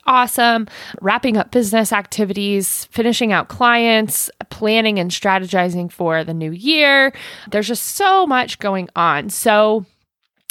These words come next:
I really wanna give you some tips to help you reduce some of the stress in your business during the holiday time. So, um, number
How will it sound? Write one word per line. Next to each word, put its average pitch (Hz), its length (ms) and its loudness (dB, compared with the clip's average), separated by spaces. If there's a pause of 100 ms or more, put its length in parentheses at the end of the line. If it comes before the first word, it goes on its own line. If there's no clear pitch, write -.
I 254 60 2
really 269 200 4
wanna 440 160 0
give 339 140 0
you 285 100 2
some 247 180 -6
tips 208 340 -4
to 208 100 -2
help 208 320 -2
you 247 160 2
reduce 196 500 0
some 185 220 -2
of 180 60 -6
the 170 100 -2
stress - 480 -4
in 185 300 -2
your 180 340 0
business 214 520 0 (380)
during 208 220 2
the 190 80 -2
holiday 170 420 -2
time. - 320 -10
So, 165 460 0 (360)
um, 175 220 -8
number 233 300 0